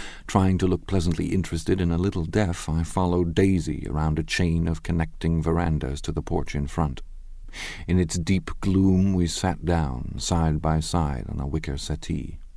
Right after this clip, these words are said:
Daisy took her face in her hands, as if feeling its lovely shape, and her eyes moved gradually out into the velvet dusk.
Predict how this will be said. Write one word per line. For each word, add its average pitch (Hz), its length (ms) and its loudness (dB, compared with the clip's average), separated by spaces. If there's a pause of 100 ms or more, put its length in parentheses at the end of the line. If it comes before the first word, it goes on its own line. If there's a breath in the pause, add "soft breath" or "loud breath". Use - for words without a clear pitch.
(960)
Daisy 98 460 8
took - 240 0
her 101 100 4
face 87 460 0
in 78 80 2
her 78 140 2
hands, 78 520 0 (540 loud breath)
as 95 160 4
if 101 100 6
feeling 101 480 6
its 90 220 0
lovely 87 340 4
shape, - 480 -4 (500)
and 92 120 4
her 107 120 10
eyes 98 360 8
moved 95 500 4
gradually 85 560 2
out 82 220 0
into 82 260 0
the 82 80 2
velvet 80 640 0
dusk. - 480 -4